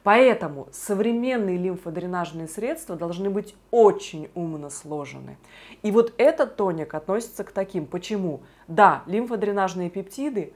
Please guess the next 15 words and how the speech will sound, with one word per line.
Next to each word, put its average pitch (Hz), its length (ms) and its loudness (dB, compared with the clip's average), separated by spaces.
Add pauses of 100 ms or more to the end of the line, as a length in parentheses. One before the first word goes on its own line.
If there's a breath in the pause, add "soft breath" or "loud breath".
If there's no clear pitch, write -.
(140)
но 214 340 6
при 208 180 2
этом 202 220 0
здесь 175 160 -6
компоненты 185 580 -2
натурального 190 600 2
увлажняющего 160 680 -6
фактора. 165 500 -6 (180)
При 226 200 6
этом 226 320 6
здесь 165 500 -2
неосомальный 196 1000 2
троксирутин. 175 920 -6 (300 loud breath)
Неосомальный 196 960 0
троксирутин — 180 800 -6